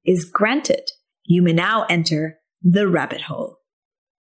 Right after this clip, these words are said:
A good read to help you build better habits to become the person you want to be is Atomic Habits by James Clear. All you need is to strive to be one percent better every day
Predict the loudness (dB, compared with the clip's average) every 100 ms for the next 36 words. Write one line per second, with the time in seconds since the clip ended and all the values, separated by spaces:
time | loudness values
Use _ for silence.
0 | _ _ _ _ _ -2 2 2 2 2
1 | 2 2 2 2 2 0 2 2 2 0
2 | 0 0 0 -2 0 0 0 -4 -2 0
3 | 2 2 2 2 0 2 4 4 2 0
4 | 0 0 2 2 0 -4 _ _ -2 -2
5 | -2 0 2 2 0 0 2 0 -4 -8
6 | _ -2 0 0 0 -2 0 0 0 -4
7 | -12 _ _ _ _ 0 2 4 4 4
8 | 4 2 0 -2 -2 -2 2 0 -2 -2
9 | -2 0 -2 0 2 4 2 2 2 2
10 | 2 2 0 2 -2 0 0 0 0 -2
11 | 0 2 2 2 0 -4